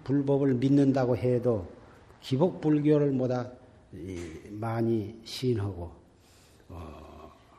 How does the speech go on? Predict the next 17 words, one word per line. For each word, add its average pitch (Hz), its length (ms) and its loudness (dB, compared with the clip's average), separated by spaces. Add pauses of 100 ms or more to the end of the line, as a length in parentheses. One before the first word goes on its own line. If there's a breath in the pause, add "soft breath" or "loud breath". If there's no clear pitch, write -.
(1200)
그런데 110 460 -2 (960 soft breath)
말세, 160 1040 4
말법 147 460 2
시대에 156 360 4
가서는 135 760 2 (240 loud breath)
주로 139 500 4
어떠한 180 840 2
양상이 147 600 0
일어나냐 123 520 -2
하면은 113 440 -4 (2250 soft breath)
투쟁을 185 960 4
일을 135 340 4
삼아 87 320 -8 (520 loud breath)
패당을 151 540 2
지어가지고 117 760 0
뭐다 110 320 -8
싸우고, 107 760 -10